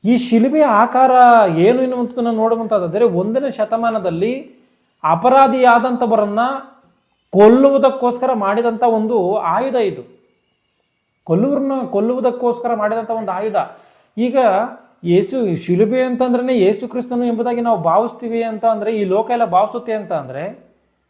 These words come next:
ಮತ್ತೆ ಕಳ್ಳರನ್ನ ಆ ರೀತಿಯಾಗಿ ಅದೇ ಶಿಲುಬೆಗೆ,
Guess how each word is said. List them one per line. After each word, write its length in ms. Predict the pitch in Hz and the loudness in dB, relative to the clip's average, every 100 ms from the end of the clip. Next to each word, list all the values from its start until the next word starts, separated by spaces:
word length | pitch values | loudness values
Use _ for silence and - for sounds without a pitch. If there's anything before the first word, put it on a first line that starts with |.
| _ _ _ _ _ - | _ _ _ _ _ -6
ಮತ್ತೆ 680 | 233 254 214 180 240 - - _ _ _ _ _ | -2 0 2 2 -2 -10 -20 _ _ _ _ _
ಕಳ್ಳರನ್ನ 520 | - 185 240 285 277 277 | 2 4 6 4 4 2
ಆ 140 | 240 | 4
ರೀತಿಯಾಗಿ 680 | 240 254 254 247 240 226 190 | 2 2 0 0 0 0 0
ಅದೇ 480 | 175 156 185 262 262 | -2 -2 2 4 2
ಶಿಲುಬೆಗೆ, 800 | 262 247 240 240 254 196 156 | 0 0 0 2 2 2 0